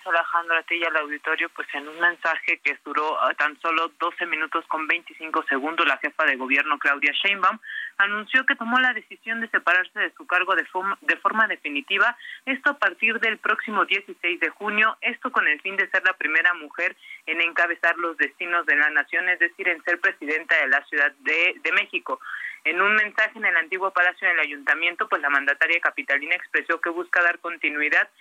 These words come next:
con sello propio, pues, a la gran obra de transformación que inició el presidente Andrés Manuel López Obrador. Agregó que hasta ahora las encuestas previas que se han realizado la colocan en primer lugar y dijo estar segura de que continuará así.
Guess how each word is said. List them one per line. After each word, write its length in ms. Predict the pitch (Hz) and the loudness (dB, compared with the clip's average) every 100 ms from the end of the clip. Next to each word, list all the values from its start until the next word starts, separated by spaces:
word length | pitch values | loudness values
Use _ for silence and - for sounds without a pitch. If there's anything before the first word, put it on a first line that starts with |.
| - - - | -18 -16 -4
con 300 | 254 269 269 | 0 0 0
sello 320 | 240 226 214 | -2 0 -2
propio, 500 | - 196 196 202 226 - - - - | 0 0 2 2 0 -4 -14 -14 -4
pues, 140 | 190 - | -2 0
a 120 | 190 175 | 0 2
la 180 | 175 175 | 2 2
gran 260 | 190 214 214 | 2 2 0
obra 240 | 214 214 | 0 0
de 100 | 185 | -2
transformación 800 | - 156 139 160 160 160 185 175 | -4 -6 -4 -2 0 0 0 -2
que 80 | 185 | -4
inició 260 | 165 156 | -4 -2
el 60 | 170 | 0
presidente 520 | 170 170 156 160 175 | 0 0 -2 0 0
Andrés 300 | 170 156 170 | 0 0 2
Manuel 300 | 165 160 143 | 2 2 2
López 280 | 143 - 147 | 0 -2 -4
Obrador. 540 | 156 147 151 156 208 - - - - _ | -2 2 2 4 2 0 -10 -14 -16 _
Agregó 420 | 147 156 156 175 | -2 0 0 0
que 80 | 208 | 0
hasta 200 | - 165 | 0 2
ahora 220 | 175 196 | 4 4
las 180 | 185 - | 2 -2
encuestas 440 | 143 151 175 - - | -8 -8 -4 -4 -2
previas 360 | 175 175 180 - | 0 2 0 -2
que 80 | 156 | -6
se 100 | 170 | -4
han 120 | 170 | 0
realizado 640 | 180 170 156 175 175 180 170 | 2 0 0 2 2 0 -2
la 160 | 156 | -2
colocan 440 | - 170 185 208 196 | 0 2 2 2 0
en 100 | 160 | 0
primer 340 | 147 147 170 | 0 0 0
lugar 400 | 175 170 180 226 - - - | 0 0 0 0 -4 -20 -16
y 100 | 185 | -12
dijo 240 | 170 202 220 | -8 -4 -2
estar 220 | - 196 | 0 0
segura 400 | 202 180 202 196 | 0 -2 0 0
de 140 | 175 175 | 0 -2
que 180 | 180 | -2
continuará 800 | - 160 143 175 180 160 156 170 - | -4 -6 -6 -2 2 4 2 0 0
así. 480 | 175 - 262 269 | -4 -4 -4 -4